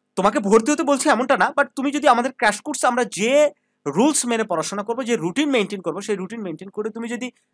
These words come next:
নিজে নিজে পড়াশোনা করো, তাহলেও কিন্তু হবে, কোনো প্রবলেম নাই। ঠিক আছে? তো জাতীয় বিশ্ববিদ্যালয়ে পড়ে ফার্স্ট ক্লাস রেজাল্ট না করতে পারলে চাকরির বাজারে তোমাকে অনেকটা পিছিয়ে পড়তে হবে।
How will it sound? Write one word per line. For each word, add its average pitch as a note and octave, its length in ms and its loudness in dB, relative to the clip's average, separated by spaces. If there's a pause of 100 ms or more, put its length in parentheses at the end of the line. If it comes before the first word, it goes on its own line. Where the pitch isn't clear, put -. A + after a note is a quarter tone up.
নিজে G#3 280 0
নিজে E4 160 2
পড়াশোনা F#3+ 380 -2
করো, F#3 260 -2 (220)
তাহলেও G3+ 300 0
কিন্তু - 340 -10 (240)
হবে, C3 260 -2
কোনো A3 240 -2
প্রবলেম A2 360 -10
নাই। - 140 -20 (920)
ঠিক D#3+ 120 -6
আছে? A3+ 280 2 (260)
তো F#3+ 60 -2
জাতীয় F#3 300 4
বিশ্ববিদ্যালয়ে C#4+ 500 2
পড়ে A3+ 240 0
ফার্স্ট D#3+ 240 -2
ক্লাস G3 220 -4
রেজাল্ট D3+ 280 -4
না B2+ 140 -2
করতে D#3 240 -10
পারলে G3+ 260 -6 (260)
চাকরির D3 320 -2
বাজারে B2 240 -6
তোমাকে A2+ 280 -12
অনেকটা C3 320 -12
পিছিয়ে D#3 380 -8
পড়তে - 200 -16
হবে। G2 200 -14